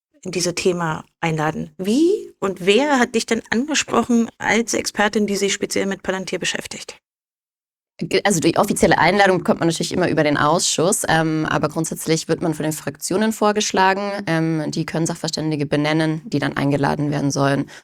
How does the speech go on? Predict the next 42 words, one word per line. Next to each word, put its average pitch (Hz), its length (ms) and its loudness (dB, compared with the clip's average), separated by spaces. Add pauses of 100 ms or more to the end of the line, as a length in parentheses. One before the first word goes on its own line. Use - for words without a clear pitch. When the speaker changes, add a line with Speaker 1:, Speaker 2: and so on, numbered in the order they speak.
(120)
Speaker 2:
in 160 120 0
dem 160 100 2
Fall 139 180 -2
wurde 143 140 -2
ich, - 180 -6
ähm, 143 260 0
von 143 200 0
den 143 140 0
Grünen 131 540 0 (260)
eingeladen 143 440 0
Speaker 1:
Also 175 160 2
von 180 80 4
der 196 80 4
Speaker 2:
und 214 60 4
Speaker 1:
Regierung, 214 140 8 (100)
Speaker 2:
vorgeschlagen. 156 160 4
Speaker 1:
wenn 160 60 4
man 160 160 4
so 160 100 4
will. 147 120 4
Wir 156 80 0
sind 170 160 2
nämlich 165 240 2
gerade, 165 260 4
habe 156 120 0
ich - 40 -8
noch 156 100 0
nicht 156 100 2
gesagt, 160 280 2
wir 160 100 4
sind 160 180 0
im 156 80 0
Jahr 160 180 4
zweitausendvierundzwanzig 170 1120 2
und 160 140 0
das 151 160 0
regiert 170 440 2 (340)
Speaker 2:
<laughs> 226 360 4
Speaker 1:
Rot, 214 420 4
Grün 196 440 6
und 151 160 2
Gelb 202 500 6